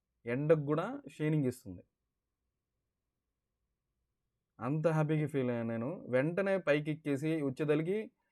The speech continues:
ఇక్కడ చూడండి ఎంతమంది వచ్చున్నారు బండ్లు వేసుకొని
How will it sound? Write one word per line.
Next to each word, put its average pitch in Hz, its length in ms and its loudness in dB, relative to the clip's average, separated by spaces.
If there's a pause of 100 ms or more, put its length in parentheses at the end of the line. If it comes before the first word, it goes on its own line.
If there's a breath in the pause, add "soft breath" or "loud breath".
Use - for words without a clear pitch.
(200)
ఇక్కడ 139 260 -4
చూడండి 165 240 2
ఎంతమంది 170 680 4
వచ్చున్నారు 156 500 4
బండ్లు 143 280 2
వేసుకొని 143 400 -2